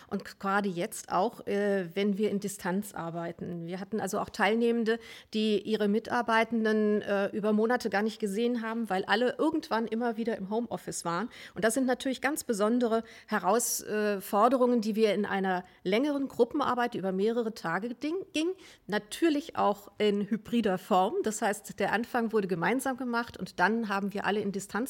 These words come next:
gearbeitet. Ähm, einfach um, um diese Realität auch in dem Arbeitsumfeld herzustellen.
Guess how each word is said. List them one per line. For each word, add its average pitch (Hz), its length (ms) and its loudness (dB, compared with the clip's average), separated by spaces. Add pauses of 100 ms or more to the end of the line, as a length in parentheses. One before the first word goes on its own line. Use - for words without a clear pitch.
gearbeitet. 180 640 -6 (800)
Ähm, 233 440 6 (760)
einfach 233 420 4
um, 240 240 6 (240)
um 226 360 4
diese 220 440 4
Realität 233 680 2
auch 202 340 0
in 202 160 2
dem 180 440 -2
Arbeitsumfeld 277 800 0
herzustellen. 254 680 -2